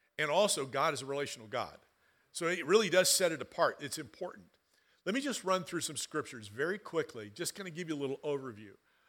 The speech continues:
of some of the things that Scripture talks about in a variety of, variety of topics.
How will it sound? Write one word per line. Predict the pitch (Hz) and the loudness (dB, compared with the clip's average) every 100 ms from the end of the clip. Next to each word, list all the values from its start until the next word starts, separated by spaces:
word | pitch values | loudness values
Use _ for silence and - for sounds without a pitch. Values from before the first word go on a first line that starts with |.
| _ | _
of | |
some | - - 226 | -2 0 0
of | 277 | -2
the | 226 | -4
things | 180 170 | -6 -6
that | 156 | -8
Scripture | - 165 156 156 | -6 -6 -6 -10
talks | - 190 190 - | -6 -4 -4 -6
about | 117 131 | -6 -6
in | 156 | -6
a | 156 | -4
variety | 160 151 170 196 208 165 139 | -2 2 4 6 4 0 -2
of, | 143 127 - - _ _ - | -2 -2 -12 -20 _ _ -14
variety | 143 170 208 175 | -4 0 0 0
of | - | -2
topics. | 208 208 143 104 - - | 2 2 2 -8 -10 -14